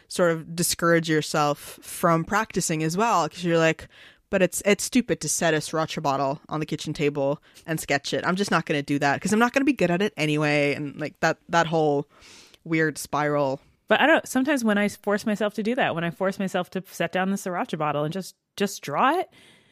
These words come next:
Speaker 2: I'm actually kind of happy with how it usually comes out. 'Cause I'm like, "You know what? I didn't have the confidence in myself that this was actually gonna come out good." And I was using a lot of negative self-talk and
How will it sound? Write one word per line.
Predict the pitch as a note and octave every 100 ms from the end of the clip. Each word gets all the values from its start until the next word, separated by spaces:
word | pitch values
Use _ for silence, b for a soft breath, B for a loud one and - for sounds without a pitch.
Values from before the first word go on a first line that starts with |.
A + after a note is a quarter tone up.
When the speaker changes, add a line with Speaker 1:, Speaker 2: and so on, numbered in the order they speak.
| b _
Speaker 2:
I'm | F#4 C5 A#4+
actually | C4 C4 - D#4
kind | C4+ G#3+
of | A3 C4+ - -
happy | - D4+ D#4 F#3
with | F3
how | - F#3
it | F3
usually | F3+ F3+ G#3+
comes | A3+ B3
out. | D#4 C#4 -
'Cause | -
I'm | A#3+
like, | A#3+ B3
"You | C#4+
know | D4
what? | D#4 -
I | B3+
didn't | D4 D#4
have | - A3+ A#3
the | G3+
confidence | - F#3 F3 G3+ G#3+
in | A#3
myself | G#3+ A3 A3 G#3+ G#3+ -
that | F3+ E3+
this | F3+ -
was | E3+
actually | D#3 - F3+
gonna | E3+
come | E3+ F3
out | D#3+ D3+
good." | D3+ D#3
And | E3
I | C#3+
was | D3 D3+ - _ _
using | D#3+ E3 E3+
a | E3
lot | D3+ D3+
of | D#3
negative | D#3+ D3+ E3 E3+
self-talk | - F#3 - - C#3 F#3 -
and | D#3